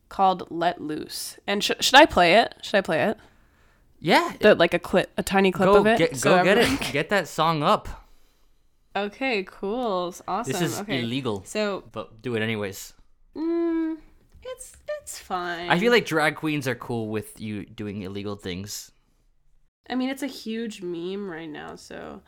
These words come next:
Speaker 1: here, let me pull this shiz up.
Speaker 2: Three, two, one, go!
Speaker 1: I'm trying. Anyway, while I try to find this, it's, like, a huge meme on Twitter right now.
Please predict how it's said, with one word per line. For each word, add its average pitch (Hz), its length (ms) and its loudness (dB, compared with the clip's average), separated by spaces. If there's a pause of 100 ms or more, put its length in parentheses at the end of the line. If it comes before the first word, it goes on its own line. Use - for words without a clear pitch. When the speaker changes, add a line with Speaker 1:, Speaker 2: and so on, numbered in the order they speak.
(640)
Speaker 1:
here, - 280 -18
let - 100 -14
me 190 140 -14
pull - 260 -20
this - 520 -20
shiz 190 300 -14
up. - 300 -18 (2250)
Speaker 2:
Three, 233 200 -2
two, 240 260 -4
one, 214 380 -4
go! 330 400 2 (1160)
Speaker 1:
I'm 311 200 -6
trying. 466 840 -6 (1300)
Anyway, 285 480 0 (340)
while 214 200 8
I 269 120 10
try 285 160 -2
to 294 80 0
find 208 380 -2
this, 160 520 -4 (420)
it's, 214 160 -8
like, 254 140 -2
a 285 40 -4
huge 226 520 -6
meme 185 240 -2
on 190 160 -2
Twitter 185 360 -4
right 104 220 -6
now. 82 380 -10